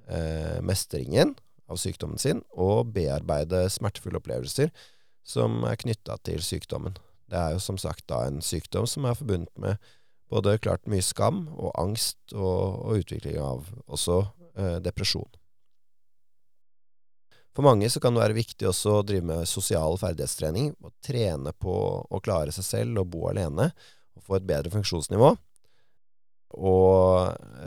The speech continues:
det er viktig også, eh, hvis det er mulig, å involvere familie da i, i, eh, forløpet som en behandlingsressurs, og som også kan være med å bidra til at pasienten da til en viss grad kan, eh, leve et, eh,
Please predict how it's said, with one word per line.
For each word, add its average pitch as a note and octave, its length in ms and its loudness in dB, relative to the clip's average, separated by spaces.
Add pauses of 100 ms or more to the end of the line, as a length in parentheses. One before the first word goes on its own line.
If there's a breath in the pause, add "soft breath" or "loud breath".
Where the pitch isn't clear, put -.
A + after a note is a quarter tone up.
det G2 160 -2
er F2+ 80 2
viktig G2 320 -4
også, F#2 300 2 (340)
eh, G2+ 300 -2
hvis F#2+ 160 -2
det G#2 60 2
er A2+ 60 4
mulig, A#2+ 240 8 (100)
å G#2+ 100 0
involvere G2 420 0
familie E2 560 -2
da C#2+ 240 0
i, D2 300 -4 (800)
i, D2+ 240 -6
eh, D2+ 480 -4
forløpet A2 540 0
som E2+ 180 -2
en E2 120 -4
behandlingsressurs, E2+ 760 -2
og E2 180 0
som F2+ 220 -2 (760 soft breath)
også - 300 -4
kan G#2+ 160 0
være D2 140 -2
med E2 80 -2
å F2+ 40 -8
bidra C#2 320 -4
til - 160 -8
at - 60 -16
pasienten - 500 -8
da D#2 200 -4 (760)
til A#2 140 2
en F2 80 2
viss - 180 -4
grad D2 320 -2
kan, D2+ 360 -4
eh, D2+ 280 -4
leve D2 320 -2
et, - 260 -14
eh, C#2 440 -4